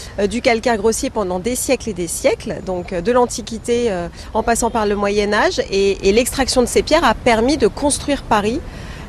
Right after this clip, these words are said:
Euh, on pense à Notre-Dame notamment, avec cette belle pierre blanche, euh, typique du bassin parisien. Les catacombes, elles se sont, elles ont été installées, euh, dans une partie de ce, de, de ces galeries, et c'est ce qu'on appelle l'ossuaire parisien,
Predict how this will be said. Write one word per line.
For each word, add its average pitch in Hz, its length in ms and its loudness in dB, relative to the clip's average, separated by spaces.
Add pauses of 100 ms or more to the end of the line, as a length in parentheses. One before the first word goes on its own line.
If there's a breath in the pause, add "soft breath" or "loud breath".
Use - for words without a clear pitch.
(100)
Euh, 165 400 2
on 185 80 0
pense 185 200 0
à 196 60 0
Notre-Dame 175 460 2
notamment, 170 460 0 (200 loud breath)
avec 196 160 2
cette 180 180 -2
belle 233 300 2
pierre 180 300 0
blanche, 214 460 4
euh, 175 200 0
typique 302 420 0
du 208 120 -4
bassin 226 320 4
parisien. 190 440 -2 (1160 loud breath)
Les 220 80 4
catacombes, 262 640 4 (100)
elles 214 140 2
se 233 160 2
sont, 285 340 2
elles 208 220 4
ont 277 40 8
été 277 200 2
installées, 220 480 2 (600 loud breath)
euh, 180 480 2
dans 254 460 4
une 277 220 0
partie 240 540 -2 (180)
de 233 100 2
ce, 202 420 0
de, 185 300 2
de 185 140 0
ces 269 180 0
galeries, 196 460 2 (260 loud breath)
et 196 60 -4
c'est - 100 -2
ce 196 80 -2
qu'on 202 140 -2
appelle 190 420 0
l'ossuaire 226 500 2
parisien, 185 600 -4